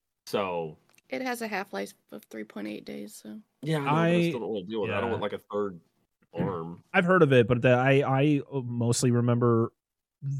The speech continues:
Speaker 3: radon because there was an episode of The Office where the H R guy puts radon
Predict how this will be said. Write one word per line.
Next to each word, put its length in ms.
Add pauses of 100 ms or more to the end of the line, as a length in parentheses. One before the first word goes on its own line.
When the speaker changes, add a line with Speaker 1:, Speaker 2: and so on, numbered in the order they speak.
(160)
Speaker 3:
radon 500
because 320
there 80
was 100
an 60
episode 300
of 40
The 100
Office 420
where 320 (600)
the 260
H 240
R 160
guy 260
puts 260
radon 640